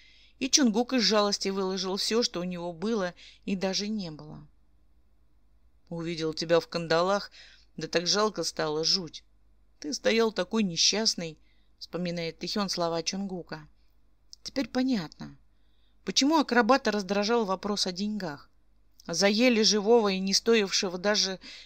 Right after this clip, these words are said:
монеты Тэхёна Гиена ух-, ухитрилась содрать с него столько же, сколько могли стоить два здоровых юноши.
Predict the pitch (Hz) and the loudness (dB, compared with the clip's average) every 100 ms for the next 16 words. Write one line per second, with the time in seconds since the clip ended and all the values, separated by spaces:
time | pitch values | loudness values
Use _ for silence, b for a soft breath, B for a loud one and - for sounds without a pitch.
0 | B 196 196 220 262 208 - 202 - 285 | B 0 2 4 4 2 -2 -4 0 2
1 | 247 180 156 - 180 202 247 254 220 214 | 2 0 -8 -10 -8 -2 2 4 2 -2
2 | - - - 233 277 311 254 - 208 202 | -8 -8 -2 0 2 2 4 4 2 2
3 | 247 247 233 202 196 - 269 254 208 185 | 0 0 -2 -4 -4 -4 -4 -2 -2 -2
4 | 170 b b b - - 196 - 208 214 | -4 b b b -20 -8 -6 0 2 2
5 | 254 240 233 226 175 190 196 196 196 196 | 2 0 0 -2 0 0 0 0 -2 -2
6 | 233 - 226 175 160 - 160 160 | -6 -6 -6 -6 -2 -2 -2 -12